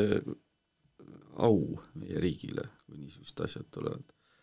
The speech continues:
Aga muidugi see teeb au ajakirjandusele ilmselt sellepärast, et noh, nemad vaatavad, et asjad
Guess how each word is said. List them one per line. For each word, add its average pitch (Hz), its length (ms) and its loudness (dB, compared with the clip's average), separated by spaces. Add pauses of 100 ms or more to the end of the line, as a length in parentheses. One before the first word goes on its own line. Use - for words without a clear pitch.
(380)
Aga 113 80 6
muidugi 117 420 6
see 104 240 4
teeb 110 240 6
au 113 240 6
ajakirjandusele 98 800 4
ilmselt - 540 -4 (100)
sellepärast, - 580 -2
et - 120 -14
noh, 98 200 -4
nemad 92 400 0 (560)
vaatavad, 98 640 4
et - 480 -2 (580)
asjad 98 380 0